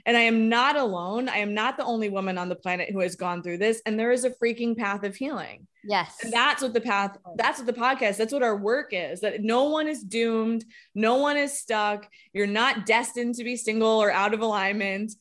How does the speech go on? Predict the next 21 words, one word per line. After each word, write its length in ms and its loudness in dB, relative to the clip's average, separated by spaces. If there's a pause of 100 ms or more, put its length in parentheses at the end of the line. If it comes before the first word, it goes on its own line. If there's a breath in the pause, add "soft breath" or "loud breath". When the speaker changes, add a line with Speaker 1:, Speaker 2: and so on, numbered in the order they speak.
(200)
Speaker 2:
Hmm. 200 0
Speaker 1:
And 260 6
it 240 6
is 560 4 (180)
work 640 -2 (120)
and 240 0
will 240 4
take 420 -6
effort 400 -4
and 160 0
intention. 640 -6
And 160 -2
it's 180 -6 (360)
because, 540 -4
I 100 0
said 180 -4
this 140 -2
in 60 -4
the 60 -4
last 280 -4
episode, 520 -6